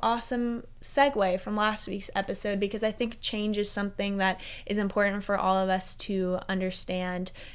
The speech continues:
and to accept and be excited about, instead of just living our lives in fear of what change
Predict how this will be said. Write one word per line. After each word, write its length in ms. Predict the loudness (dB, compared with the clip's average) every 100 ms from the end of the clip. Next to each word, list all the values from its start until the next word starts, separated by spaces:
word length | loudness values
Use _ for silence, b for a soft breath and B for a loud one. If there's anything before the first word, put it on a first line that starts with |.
| B -6
and 560 | -4 -2 -2 -6 -8 -10
to 480 | -6 -4 -4 -4 -8 -10
accept 640 | -10 -8 -6 -6 -6 -12 -10
and 300 | -6 -6 -8 -14 -16 -10
be 160 | -2 -2
excited 640 | -2 -4 2 6 6 6
about, 340 | 4 2 0 -2
instead 360 | -4 -2 2
of 240 | 4 2 -2
just 220 | -4 2
living 480 | 2 2 0 -2 -4
our 160 | -4
lives 340 | -2 -2 -2 -2
in 120 | -4
fear 320 | -2 -2 0
of 180 | 0 0
what 160 | -2
change 480 | -2 -2 -2 -2 -4